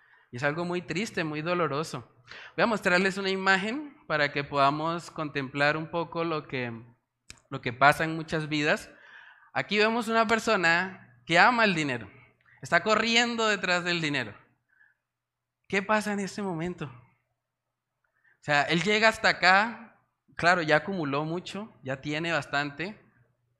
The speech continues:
pero está al punto de terminar su vida. ¿Cómo creen que se siente él?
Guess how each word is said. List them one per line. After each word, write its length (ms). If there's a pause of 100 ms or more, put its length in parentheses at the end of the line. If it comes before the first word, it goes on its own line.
(140)
pero 140
está 160
al 120
punto 300
de 80
terminar 420
su 160
vida. 320 (1600)
¿Cómo 240
creen 260
que 120
se 140
siente 480
él? 120